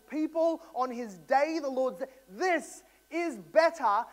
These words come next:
than if the glorified Jesus was standing at the back of the room for handshakes, for Bible signatures, for dinner. It is better.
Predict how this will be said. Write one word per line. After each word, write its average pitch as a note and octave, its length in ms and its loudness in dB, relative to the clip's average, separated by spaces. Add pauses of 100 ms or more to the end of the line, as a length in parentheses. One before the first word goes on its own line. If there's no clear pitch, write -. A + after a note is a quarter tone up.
(120)
than C#4 140 -2
if D4+ 180 -4
the D4+ 120 0
glorified D4+ 920 2
Jesus A3 540 -4
was A#3 180 -4
standing C#4+ 640 -2
at A3+ 120 -8
the A3+ 60 -6
back A3+ 300 0
of B3+ 80 -6
the G#3+ 80 -4
room G3 280 -8 (1080)
for A#3+ 100 -6
handshakes, A#3 840 -6 (260)
for A3+ 100 -4
Bible A#3+ 360 4
signatures, F3+ 800 -14 (220)
for - 100 -4
dinner. A#3 380 -4 (420)
It C#4+ 140 -2
is A#3+ 140 -4 (180)
better. D4 320 8